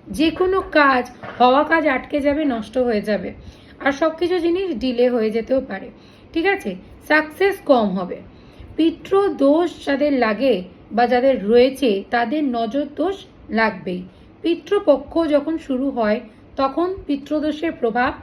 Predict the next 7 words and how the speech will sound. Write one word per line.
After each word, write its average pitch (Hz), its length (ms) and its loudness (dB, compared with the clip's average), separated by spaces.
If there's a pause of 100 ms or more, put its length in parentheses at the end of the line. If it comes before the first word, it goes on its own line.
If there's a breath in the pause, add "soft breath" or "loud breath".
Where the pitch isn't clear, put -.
(520 loud breath)
আরও 233 140 2 (120)
বেশি 269 200 -4 (100)
লাগতে 302 340 -4
পারে, 302 200 2 (500 loud breath)
বা 277 120 6 (360)
এই 381 80 2 (140)
সময়টায় 269 600 2